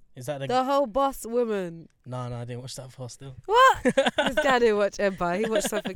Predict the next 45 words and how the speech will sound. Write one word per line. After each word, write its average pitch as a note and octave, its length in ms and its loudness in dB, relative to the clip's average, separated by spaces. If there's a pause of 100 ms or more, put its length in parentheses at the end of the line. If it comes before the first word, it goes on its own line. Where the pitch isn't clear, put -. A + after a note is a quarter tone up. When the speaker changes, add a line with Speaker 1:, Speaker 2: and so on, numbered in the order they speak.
Speaker 2:
I - 80 -4
don't. D4+ 200 -2
Is A#3+ 140 -2
this F4+ 120 -4
Speaker 1:
<laughs> D4+ 80 -2
Speaker 2:
on? C4 340 -4 (140)
Poop, F#3+ 220 -6 (120)
poop. F#3+ 200 -8 (240)
It - 80 -10
Speaker 1:
No, C#3 60 -4
Speaker 2:
is E3+ 80 -4
Speaker 1:
he's E3+ 100 -6
on. B3+ 120 -4
Speaker 2:
on. A3+ 60 -4
Speaker 1:
Yeah, C#3 100 -4
yeah. C3 180 -8
It's, A2+ 220 -12
it's, C3 100 -12
Speaker 2:
Okay. F3+ 340 -8 (380)
Speaker 1:
can D3 140 -6
you D3+ 120 0
not C#3 80 -6
hear E3 100 -2
yourself C3 340 -6
in B2+ 100 -8
Speaker 2:
No, G3+ 80 -2
Speaker 1:
there? G3 100 -2
Speaker 2:
I F#3+ 120 -6
can't. G#3+ 400 -12 (100)
Speaker 1:
Serious? C#4 640 0 (100)
Speaker 2:
Yeah, F3+ 280 -10
wait. F#3 280 -10 (320)
No, F3+ 160 -8
I F3+ 80 -8
can. F#3+ 380 -12
I'm F3 100 -18
just F#3 220 -20
deaf. F#3 260 -6
Speaker 1:
<laughs> - 200 -6
All G#3+ 140 4
right, - 200 0
cool. B3+ 160 -4
Speaker 2:
I'm A3 60 -8
sick. - 500 -4 (840)
Speaker 1:
Um, D3+ 100 2